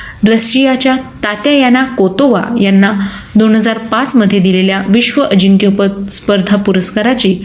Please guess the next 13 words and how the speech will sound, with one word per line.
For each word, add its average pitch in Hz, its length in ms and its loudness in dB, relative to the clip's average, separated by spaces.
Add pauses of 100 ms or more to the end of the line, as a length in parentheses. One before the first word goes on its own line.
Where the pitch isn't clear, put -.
(440)
पुन्हा 269 320 4
तपासणी 202 400 0
झाल्यानंतर 190 640 2 (520)
अंजूला 240 480 2
दोन 196 200 4
हजार 202 220 2
पाच 240 380 -4
मध्ये 190 360 2
जागतिक 202 500 -4
ॲथलेटिक्स 196 680 0
फायनलमध्ये 208 680 2 (420)
रौप्य 269 400 0
पदक 196 300 0